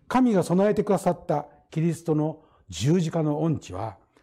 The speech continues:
罪の許しに対して無限の力を持っているんです。で、私たちの方は罪に対してどういう態度を取るべきでしょうか。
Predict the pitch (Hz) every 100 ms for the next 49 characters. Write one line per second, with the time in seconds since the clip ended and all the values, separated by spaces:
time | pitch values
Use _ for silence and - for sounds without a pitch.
0 | _ _ - 240 233 143 127 156 170 165
1 | 135 117 117 101 - 117 135 - _ -
2 | 110 127 175 220 240 240 - - 190 160
3 | 190 - - 104 98 - - - - -
4 | - _ _ _ _ _ _ _ _ _
5 | 240 233 285 277 160 160 - 190 135 107
6 | 123 - _ _ - 262 208 143 127 -
7 | 113 113 262 330 285 190 127 - - 160
8 | 131 110 120 214 240 - _ _ _ _
9 | - 165 120 98 - - - - -